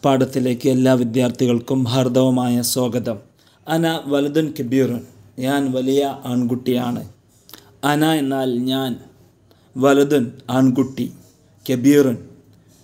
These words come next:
വലിയവൻ. അന വലതുൻ കബീറുൻ,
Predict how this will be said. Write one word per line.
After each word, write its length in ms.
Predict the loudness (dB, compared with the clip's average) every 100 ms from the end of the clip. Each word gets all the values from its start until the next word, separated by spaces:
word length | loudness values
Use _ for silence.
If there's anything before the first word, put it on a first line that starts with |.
| _
വലിയവൻ. 540 | 0 4 6 4 2 -2 -10 -20 _ _ _ _ _ _ _ -6
അന 220 | -2 0 2
വലതുൻ 340 | 2 2 0 -2
കബീറുൻ, 440 | -4 -2 -2 -4